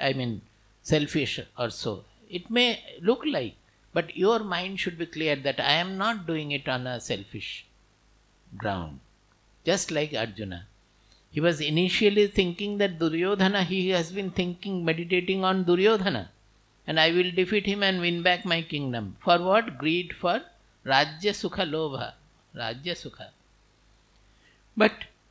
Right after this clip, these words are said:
when it changed, he is fighting the same war. For the same purpose, maybe they won the kingdom, sat on the kingdom. But in his mind, what it is?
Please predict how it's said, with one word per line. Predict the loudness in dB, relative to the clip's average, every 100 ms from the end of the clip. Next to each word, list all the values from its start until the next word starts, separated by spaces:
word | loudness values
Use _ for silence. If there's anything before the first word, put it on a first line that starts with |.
| -4
when | 0 4
it | 2 0
changed, | -2 0 2 0 -4 -10 -16 _ _ _ _ 2
he | 2
is | 4
fighting | 6 6 6 0 4
the | 4
same | 4 2 2 2
war. | 2 4 4 2 -6 _ _ _ _ _ _ _ _ _ -2
For | 0
the | 2 2
same | 4 4 2 4
purpose, | 4 4 0 0 -2
maybe | -4 -4 -6 -10 _ _ _ -4
they | -2
won | -2 -2 -2
the |
kingdom, | -4 -4 -2 -2 -4 -8 -14
sat | -12 -8 -6
on | -6 -6
the | -8
kingdom. | -6 -4 -4 -6 -10 _ _ _ _ _ 0
But | 2 2 0
in | -2 2
his | 6 4 2
mind, | 2 2 0 0
what | 0 0
it | -2 -2
is? | -2 -4